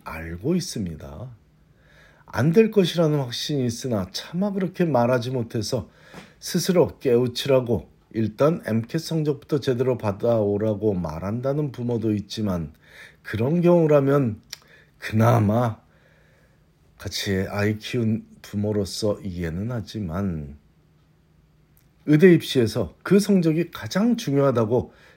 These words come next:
잘못 알고, 알고 있기에 성적부터 챙기자는 부모도 있다는 사실이 안타까운 부분입니다. 우리 한인 부모들은 자녀에게,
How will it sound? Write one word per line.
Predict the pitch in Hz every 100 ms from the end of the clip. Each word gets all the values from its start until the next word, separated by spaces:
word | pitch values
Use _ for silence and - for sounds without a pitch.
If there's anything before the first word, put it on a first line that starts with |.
| _
잘못 | - 120 143 185 208
알고, | 143 123 - - 127 117 -
알고 | - 101 117 117 135
있기에 | 110 - - 98 92 90 73 62
성적부터 | - - 110 98 90 76 - 85 - - 165 180
챙기자는 | - 175 160 151 143 131 117
부모도 | 104 110 107 98 98
있다는 | 98 - 107 95 87
사실이 | 82 80 - 120 120 - - - _ -
안타까운 | 80 78 - 90 98 85 92
부분입니다. | 87 85 85 80 76 73 69 - _ _ _ _ _ _ - - - -
우리 | 156
한인 | 165 156 151 143
부모들은 | 123 113 92 82 78 -
자녀에게, | - 127 147 143 95 - -